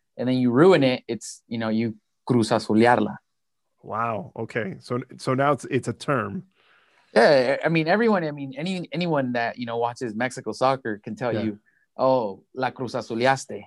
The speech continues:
Speaker 1: meaning, like, you just
Speaker 2: Wow,
Speaker 1: ruined
Speaker 2: okay.
Speaker 1: it. Like, you were doing o-, you're doing so good.
Speaker 2: Yeah.
Speaker 1: And you just ruined it,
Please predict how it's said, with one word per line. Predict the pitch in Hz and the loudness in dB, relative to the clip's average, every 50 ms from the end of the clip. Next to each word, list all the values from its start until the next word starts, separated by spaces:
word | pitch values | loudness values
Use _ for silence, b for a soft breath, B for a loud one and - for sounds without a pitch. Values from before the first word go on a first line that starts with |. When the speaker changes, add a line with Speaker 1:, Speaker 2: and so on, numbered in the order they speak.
| _ _ - | _ _ -8
Speaker 1:
meaning, | 120 123 120 120 120 117 | -6 -4 -4 -2 -2 -2
like, | 110 107 | -2 -2
you | 107 110 117 113 | 0 0 2 2
just | 101 113 107 | 4 4 4
Speaker 2:
Wow, | 110 | 4
Speaker 1:
ruined | 123 131 143 139 123 104 | 4 4 4 6 6 4
Speaker 2:
okay. | 104 101 | 4 2
Speaker 1:
it. | - - | 2 0
Like, | 110 110 110 - - | 0 0 0 0 0
you | 139 160 | 4 4
were | 185 190 | 6 6
doing | 170 202 220 226 226 | 6 6 6 6 6
o-, | 220 196 - - | 4 2 0 -2
you're | 202 220 | -4 -4
doing | 196 254 269 262 | -2 -2 -2 -2
so | 240 - 254 233 220 | -2 0 0 0 0
good. | 190 208 262 262 226 175 151 - _ _ _ _ _ | 2 4 4 4 4 2 -2 -6 _ _ _ _ _
Speaker 2:
Yeah. | - 127 117 107 101 | -2 0 0 0 0
Speaker 1:
And | 160 | -2
you | 160 151 | -2 0
just | 156 151 131 120 | 0 0 0 0
ruined | 143 165 180 170 147 127 107 | 2 2 2 2 2 0 -4
it, | 101 - | -8 -10